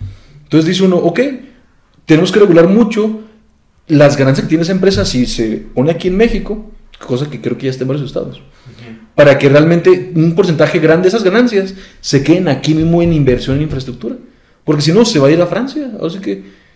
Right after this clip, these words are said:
Speaker 1: ¿para, de qué nos sirve que sea privado, que haya competitivo, si no se sigue reinvirtiendo aquí mismo lo mismo que estamos pagando nosotros de recibo como ciudadanos?
Speaker 2: Ujú.
Speaker 1: Porque se va allá y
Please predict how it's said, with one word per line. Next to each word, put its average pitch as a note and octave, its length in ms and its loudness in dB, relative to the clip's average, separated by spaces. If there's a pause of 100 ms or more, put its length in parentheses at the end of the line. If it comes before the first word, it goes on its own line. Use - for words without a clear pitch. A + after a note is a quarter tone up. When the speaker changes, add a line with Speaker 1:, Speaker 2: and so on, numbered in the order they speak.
(300)
Speaker 1:
¿para, D3+ 180 4
de D3+ 200 0
qué G3+ 80 2
nos G#3+ 120 2
sirve B3 240 2
que C#3+ 60 -6
sea D#3+ 220 2
privado, G3 460 0
que - 80 -2
haya E3 120 2
competitivo, A3 640 -4 (400)
si E3 160 0
no D3+ 120 4
se D3 80 -2
sigue F3 260 2
reinvirtiendo D3 720 2
aquí D3+ 180 -2
mismo D#3+ 500 -4 (400)
lo C#3 220 2
mismo C#3+ 180 4
que C3 40 -4
estamos C#3+ 200 0
pagando C#3 200 2
nosotros C#3 260 -2
de C3 80 2
recibo A#2+ 400 -2
como B2 220 -6
ciudadanos? D3 480 -8
Speaker 2:
Ujú. - 100 -18 (320)
Speaker 1:
Porque C3+ 180 -4
se C3 120 0
va C3 100 4
allá G3+ 220 4
y A3 260 -2